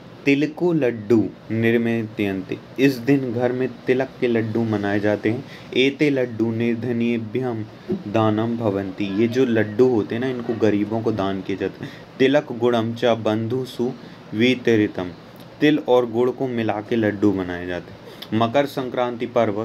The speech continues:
किते पर्व इति उच्यते, ये जो पर्व है इसको किते पर्व भी कहते हैं। अब कई स्थानों में कह दिया जाता केते, अब ये मत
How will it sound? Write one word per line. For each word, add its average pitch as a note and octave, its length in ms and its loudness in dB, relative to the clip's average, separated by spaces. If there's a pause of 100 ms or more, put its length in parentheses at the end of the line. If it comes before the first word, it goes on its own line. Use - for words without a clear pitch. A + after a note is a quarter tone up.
(140)
किते B2 300 4
पर्व A2+ 340 0 (140)
इति A2+ 200 -8
उच्यते, G#2 560 0 (540)
ये B2 100 4
जो C3+ 120 2
पर्व C3+ 320 0
है - 60 0
इसको - 300 -2 (140)
किते C#3 300 4
पर्व A#2+ 380 2
भी A2+ 160 -2
कहते G#2+ 380 0
हैं। F2+ 260 -4 (300)
अब G#2 200 -4
कई A#2+ 240 4
स्थानों A#2 400 -2
में G#2+ 140 -2
कह A2 180 -4
दिया A2 200 2
जाता G2+ 280 0 (120)
केते, G#2 380 -2 (100)
अब F#2+ 120 -4
ये G#2 140 2
मत G#2 200 -2